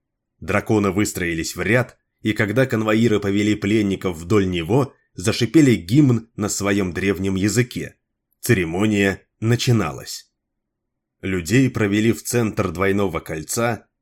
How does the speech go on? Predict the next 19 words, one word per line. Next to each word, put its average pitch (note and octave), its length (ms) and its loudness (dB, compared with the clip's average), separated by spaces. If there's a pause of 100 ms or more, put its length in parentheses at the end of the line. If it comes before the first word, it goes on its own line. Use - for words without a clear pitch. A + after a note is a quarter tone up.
туда, G#2+ 260 2
где A2 160 -2
возвышался G2 720 -2
плоский, G#2+ 580 -2
словно G2 460 -2
широкий A2 500 -2
стол, B2 520 0 (240)
громадный G#2 760 0
круглый G2+ 480 -2
черный F#2 500 -4
камень. D#2 560 -8 (880)
Запястья G2 760 -2
и F#2 220 -8
щиколотки G2+ 640 -2
людей G2 680 0
сковали G2 480 -2
цепями A2 520 -2
красного F#2 560 -4
металла, A2+ 720 -2